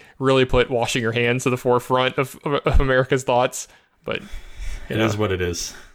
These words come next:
Speaker 1: 'Cause I, I gotta admit, you know, I'm, I, I, I do it in the bathroom, but I'm pretty,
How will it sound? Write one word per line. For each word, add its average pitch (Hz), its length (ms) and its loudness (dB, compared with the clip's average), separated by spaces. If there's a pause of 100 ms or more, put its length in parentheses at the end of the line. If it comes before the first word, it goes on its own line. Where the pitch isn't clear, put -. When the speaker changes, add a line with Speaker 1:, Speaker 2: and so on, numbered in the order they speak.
(220)
Speaker 1:
'Cause 196 140 2
I, 247 60 2 (120)
I 214 60 4
gotta 247 140 8
admit, 156 240 4
you 143 40 4
know, 135 120 4
I'm, 156 240 -2
I, 151 160 -2 (180)
I, 147 180 -4
I 151 120 -8
do 196 160 0
it 185 80 -2
in 165 60 -4
the 131 60 2
bathroom, 113 460 -2
but 107 80 -2
I'm 135 100 -2
pretty, 123 340 0